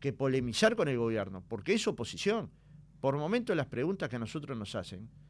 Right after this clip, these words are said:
es una pregunta, "¿Usted es oposición o no?". Yo soy oposición y, y critico al gobierno, y lo hago desde un lugar educado. Yo no soy maleducado con el presidente, lo que sí cre-, ni con el gobierno.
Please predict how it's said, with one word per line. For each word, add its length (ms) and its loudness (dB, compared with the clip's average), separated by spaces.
es 440 -2
una 240 0
pregunta, 380 0
"¿Usted 160 -2
es 120 2
oposición 560 2
o 60 2
no?". 280 -2
Yo 160 -4
soy 180 4
oposición 680 0
y, 300 2
y 60 -2
critico 440 4
al 100 10
gobierno, 560 4
y 120 2
lo 160 8
hago 180 10
desde 200 6
un 100 2
lugar 260 4
educado. 580 6
Yo 160 4
no 100 2
soy 220 4
maleducado 600 6
con 120 0
el 60 0
presidente, 480 -4
lo 100 -2
que 100 -2
sí 200 -2
cre-, 240 2
ni 180 -4
con 160 -4
el 80 -2
gobierno. 480 2